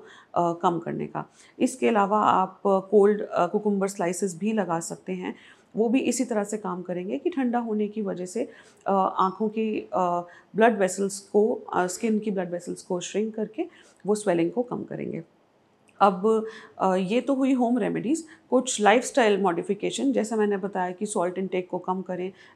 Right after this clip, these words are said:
अल्कोहल स्मोकिंग कम करें और इसके अलावा खाना हेल्दी खाएं।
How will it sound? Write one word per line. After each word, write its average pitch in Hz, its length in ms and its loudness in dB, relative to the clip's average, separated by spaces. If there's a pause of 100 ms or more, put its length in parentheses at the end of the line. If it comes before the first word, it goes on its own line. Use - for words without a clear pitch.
अल्कोहल 180 360 0
स्मोकिंग 196 460 -2
कम 165 180 -6
करें 196 260 -6 (300)
और 208 140 2
इसके 220 260 -4
अलावा 202 300 0
खाना 202 380 -2
हेल्दी 208 320 -4
खाएं। 165 280 -6